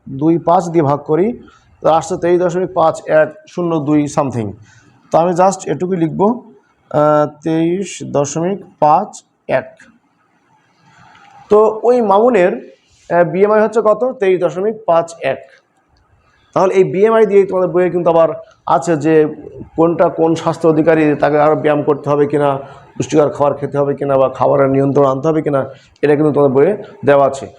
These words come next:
তো এটা গ নম্বরে এরকম ধরনের, আহ, তোমার প্রশ্ন পড়বে। এবার ঘ নম্বরে হয়তো বলবে যে তার সমস্যার সমাধানটা কীভাবে করা যায়, তোমার উত্তরের পক্ষে লেখো, বা আরও others অনেকগুলো প্রশ্ন আছে এই চ্যাপ্টারে।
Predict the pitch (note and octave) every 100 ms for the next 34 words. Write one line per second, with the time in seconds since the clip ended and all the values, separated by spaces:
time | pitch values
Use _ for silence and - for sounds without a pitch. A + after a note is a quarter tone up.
0 | - - E3 E3+ A3 E3+ G3+ A3 A3+ B3
1 | A#3 G#3 A3 A3 G#3+ G3 - - E3 E3+
2 | E3 E3 F3 D#3 D3+ D#3 E3 E3+ G#3+ -
3 | - _ _ - E3 C#3+ F#3+ G#3+ G#3 G#3
4 | G3+ G3 F3+ F3 E3 E3 E3+ - E3 D#3
5 | D3 D#3 D#3 D#3 D3+ D3+ C#3 D3+ C3+ C3+
6 | B2+ C3+ B2 C3 B2 C3 - C3 C3+ C3+
7 | C3 - - - - - D#3+ E3 A#3+ B3
8 | G#3+ F3+ F3+ D#3+ - - F3 F#3 F3 D3+
9 | D3 C#3 C3 B2 A#2+ C3 C3+ C3+ C3 G#2+
10 | -